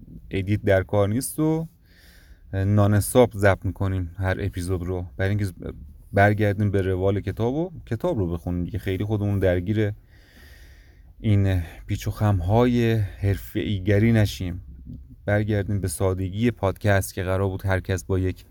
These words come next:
گوشی یک صدا باشه. این نظر منه. اگه، البته خب نقضش هستش دیگه، اگر نظر تو بود چرا از اول این کار نکردی؟ خب،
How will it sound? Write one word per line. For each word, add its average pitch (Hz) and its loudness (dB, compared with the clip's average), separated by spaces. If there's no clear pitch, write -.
گوشی 101 2
یک 95 -2
صدا 95 2
باشه. 85 -6
این 180 2
نظر 156 8
منه. 117 2
اگه، 110 2
البته 131 2
خب 127 -4
نقضش 131 2
هستش 143 -2
دیگه، 104 0
اگر 98 0
نظر 98 0
تو 90 -4
بود 120 -6
چرا 127 2
از 95 0
اول 110 4
این 113 0
کار 95 0
نکردی؟ 87 -6
خب، 156 -2